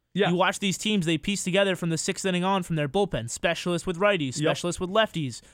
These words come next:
Speaker 2: power, power pitcher. The Yankees have that.
Speaker 1: Yeah,
Speaker 2: The
Speaker 1: they
Speaker 2: Yankees
Speaker 1: do.
Speaker 2: can do that,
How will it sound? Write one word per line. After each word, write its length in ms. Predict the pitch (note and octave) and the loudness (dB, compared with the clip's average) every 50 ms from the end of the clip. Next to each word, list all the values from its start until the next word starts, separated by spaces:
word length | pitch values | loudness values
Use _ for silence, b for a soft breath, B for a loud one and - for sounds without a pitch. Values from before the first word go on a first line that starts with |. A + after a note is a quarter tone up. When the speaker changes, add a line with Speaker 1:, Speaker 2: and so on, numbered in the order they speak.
| b b | b b
Speaker 2:
power, 400 | - - D3+ C#3+ C#3 D3+ D#3 D3+ D3 - _ - | -4 -2 0 0 2 0 0 -2 -4 -10 _ -6
power 300 | - D#3 D#3 D3+ D#3 E3 | -2 0 0 0 0 0
pitcher. 420 | - - E3 - - D#3 B2+ A#2+ b b b b b b b b b b _ _ _ _ _ _ | 2 0 0 2 0 -2 -4 -6 b b b b b b b b b b _ _ _ _ _ _
The 80 | D3 | 0
Yankees 320 | D#3+ F#3+ G#3 F3 F3 F3+ - | 2 4 4 4 2 2 2
have 180 | G3+ E3+ D3+ | 2 2 2
that. 220 | B2+ A2+ G#2 G#2+ - _ _ _ _ _ - | 0 -4 -6 -8 -12 _ _ _ _ _ -2
Speaker 1:
Yeah, 120 | F3+ F#3+ | 0 2
Speaker 2:
The 60 | F#3+ | 2
Speaker 1:
they 60 | F#3 F3 | 2 0
Speaker 2:
Yankees 200 | F3 E3+ - F3+ | 0 2 2 2
Speaker 1:
do. 40 | E3 | 2
Speaker 2:
can 120 | - G3 F3 | 2 2 2
do 140 | F#3+ G3 | 4 4
that, 220 | F3 E3 D#3+ D#3 | 4 4 4 4